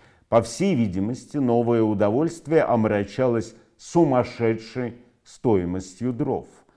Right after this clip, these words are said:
Но и тут египетская мыш-, мысль нашла выход. Дрова заменили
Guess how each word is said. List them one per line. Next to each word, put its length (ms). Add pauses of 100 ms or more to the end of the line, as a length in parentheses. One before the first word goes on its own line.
(220)
Но 260
и 60
тут 320
египетская 960
мыш-, 380 (240)
мысль 440
нашла 560
выход. 520 (340)
Дрова 560
заменили 840